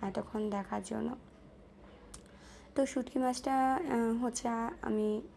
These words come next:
ঢাকনা দিয়ে ঢেকে ভালোভাবে কষিয়ে নিয়ে তারপরে নামিয়ে নিব।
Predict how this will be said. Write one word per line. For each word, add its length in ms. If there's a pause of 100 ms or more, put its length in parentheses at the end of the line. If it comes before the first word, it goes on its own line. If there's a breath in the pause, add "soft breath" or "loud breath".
(100)
ঢাকনা 320
দিয়ে 220
ঢেকে 320
ভালোভাবে 640
কষিয়ে 360
নিয়ে 280 (500 loud breath)
তারপরে 520
নামিয়ে 400
নিব। 280